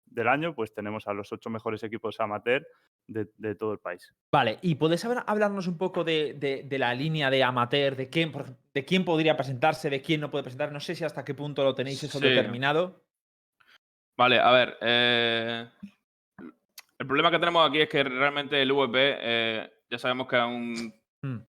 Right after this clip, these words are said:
Speaker 3: torneo abierto. O sea, no hay, no es como en el lol que hay una S L O y, y es un circuito cerrado, un torneo cerrado. Entonces, no
Speaker 2: Sí.
Speaker 3: podemos restringir mucho el tema de, de quién sí y quién no. La única manera que podemos hacerlo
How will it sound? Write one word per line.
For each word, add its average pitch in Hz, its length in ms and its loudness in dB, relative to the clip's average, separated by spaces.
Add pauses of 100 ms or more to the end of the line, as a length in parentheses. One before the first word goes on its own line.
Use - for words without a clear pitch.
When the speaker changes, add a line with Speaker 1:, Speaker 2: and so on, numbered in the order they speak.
(100)
Speaker 3:
torneo 131 300 4
abierto. 117 400 2
O - 80 -18
sea, 117 180 2
no 117 120 0
hay, 127 80 4
no 127 280 0
es 120 60 0
como 131 180 0
en 123 60 6
el 120 100 4
lol 123 180 4
que 120 60 2
hay 120 80 4
una 123 120 2
S 120 140 0
L 113 200 2
O 131 240 4
y, 113 320 2 (320)
y 113 100 0
es 120 180 0
un 127 140 -8
circuito 123 340 -2
cerrado, 120 320 4
un 120 100 -2
torneo 117 240 0
cerrado. 110 280 0
Entonces, 113 400 -2
no 117 160 0
Speaker 2:
Sí. 131 60 0
Speaker 3:
podemos 131 320 4
restringir 127 440 0
mucho 123 240 -2
el 127 120 4
tema 123 220 4
de, 120 260 4 (360)
de 120 160 2
quién 139 220 2
sí 143 160 2
y 123 80 2
quién 123 160 2
no. 120 140 4
La 117 100 4
única 135 200 2
manera 143 300 4
que 127 80 0
podemos 127 340 4
hacerlo 147 400 -2